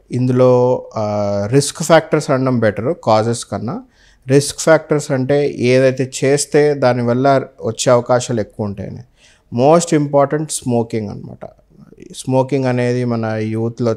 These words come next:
చాలా ఎక్కువైపోతుంది ఈ మధ్యలో. So, స్మోక్ చేస్తుంటే లంగ్ క్యాన్సర్ పెరుగుతుంది అనమాట. So, స్మోకింగ్ అనేది ఎవరైతే చేస్తారో వాళ్ళకి ఒకరికి కావడం కాకపోతే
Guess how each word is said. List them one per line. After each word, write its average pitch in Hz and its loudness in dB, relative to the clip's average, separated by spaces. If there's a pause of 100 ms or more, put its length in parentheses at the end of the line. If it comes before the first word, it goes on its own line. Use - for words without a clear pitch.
(120)
చాలా 110 0 (260)
ఎక్కువైపోతుంది 120 -2
ఈ 117 -4
మధ్యలో. 113 -4 (580)
So, 110 -6
స్మోక్ 147 0
చేస్తుంటే 139 -2 (500)
లంగ్ 123 0
క్యాన్సర్ 104 -4
పెరుగుతుంది - -16
అనమాట. - -20 (600)
So, 123 2
స్మోకింగ్ 156 0
అనేది 160 2
ఎవరైతే 143 4
చేస్తారో 151 2
వాళ్ళకి 131 4
ఒకరికి 151 -2
కావడం 127 2
కాకపోతే 156 -2